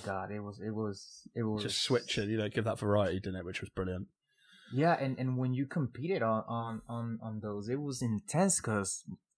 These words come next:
Speaker 1: you were at the end and then you get knifed and then you
Speaker 2: Yeah,
Speaker 1: have to go
Speaker 2: lose
Speaker 1: to the
Speaker 2: everything.
Speaker 1: previous gun.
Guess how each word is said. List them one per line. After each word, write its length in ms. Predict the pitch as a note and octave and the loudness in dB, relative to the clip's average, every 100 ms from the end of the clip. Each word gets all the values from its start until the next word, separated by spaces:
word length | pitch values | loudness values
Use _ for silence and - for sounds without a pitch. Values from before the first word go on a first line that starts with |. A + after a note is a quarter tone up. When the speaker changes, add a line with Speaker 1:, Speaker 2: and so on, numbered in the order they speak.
| - | -10
Speaker 1:
you 280 | A2 C#3 | -6 -4
were 160 | F3 E3 | 0 0
at 200 | B2+ A2+ | 0 -2
the 160 | A2+ A2 | -6 -6
end 320 | C3 E3+ F3 C#3+ | -2 0 0 0
and 160 | A#2+ | -2
then 200 | B2+ D#3+ | 0 0
you 80 | E3 | 2
get 180 | D#3 B2 | 2 0
knifed 460 | A2 C#3 F#3+ E3+ - | 0 0 0 -2 -4
and 140 | C3+ | 0
then 80 | B2+ | 2
you 140 | A#2+ B2 | 4 4
Speaker 2:
Yeah, 140 | B2+ | 2
Speaker 1:
have 80 | B2+ | 2
to 40 | D3+ | -2
go 140 | - | 0
Speaker 2:
lose 240 | D3+ D3 C#3+ | 2 2 0
Speaker 1:
to 0 | |
the 40 | |
Speaker 2:
everything. 200 | D#2+ - G#3 | -2 0 0
Speaker 1:
previous 240 | G3+ F#3+ | 0 -2
gun. 180 | G3 | -4